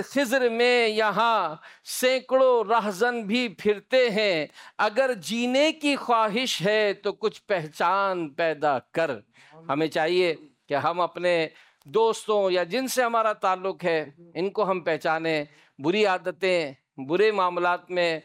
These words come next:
عام طور پر دنیاوی نقصان ہوتا ہے، بندہ بچ بھی جاتا ہے، گھر والوں کی طرف سے تاکید ہوتی ہے، لیکن سچی بات ہے، ایمان کی زیادہ فکر کریں، اپنے عقائد، اپنے نظریات، اور جو عاشقان رسول ہیں،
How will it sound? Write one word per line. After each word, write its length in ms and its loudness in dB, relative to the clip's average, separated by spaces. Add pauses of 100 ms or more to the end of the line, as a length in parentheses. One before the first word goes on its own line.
(280)
عام 300 2
طور 200 0
پر 160 -4
دنیاوی 420 0
نقصان 440 -4
ہوتا 400 -2
ہے، 220 -2 (320)
بندہ 360 -2
بچ 220 -4
بھی 140 -4
جاتا 440 0
ہے، 140 0
گھر 140 0
والوں 280 0
کی 100 -6
طرف 220 -2
سے 140 -2
تاکید 440 -4
ہوتی 360 -2
ہے، 220 0 (340)
لیکن 300 -2 (300)
سچی 220 -6
بات 300 -2
ہے، 260 0 (260)
ایمان 480 -2
کی 100 -10
زیادہ 360 -2
فکر 260 -4
کریں، 320 -2 (340)
اپنے 260 -4
عقائد، 600 -2
اپنے 280 -8
نظریات، 680 0 (320)
اور 140 -2
جو 240 0
عاشقان 500 -2
رسول 440 -2
ہیں، 280 -2